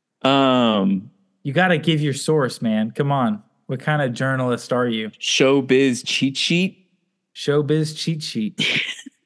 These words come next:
Speaker 2: There you go.
Speaker 1: It's all rumors. It's not journalism. This is just, this is a podcast. Anything goes, you know?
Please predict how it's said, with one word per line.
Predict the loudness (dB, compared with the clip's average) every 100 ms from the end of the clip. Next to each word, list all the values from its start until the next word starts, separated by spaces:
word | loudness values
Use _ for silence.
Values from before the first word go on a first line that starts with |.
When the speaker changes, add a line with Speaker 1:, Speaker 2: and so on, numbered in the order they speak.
| _ -4 -4 -20 _ _ _ _ _ -6
Speaker 2:
There | -4
you | -2
go. | 0 -2 -2 -4 -6 -12 -14 -14 -12
Speaker 1:
It's | -8 -8 -8 0
all | 2 4
rumors. | 4 2 -2
It's | -4 0
not | 2 2
journalism. | 2 2 0 -2
This | 0 0
is | 0
just, | 0 -2 -2 0
this | 0
is | 2
a | 2
podcast. | 2 2 -2 -12 -2 -2 0 -6 -4 -2 2
Anything | 2 4 2
goes, | 2 0 -4 -8 -2
you | 0
know? | 0 -2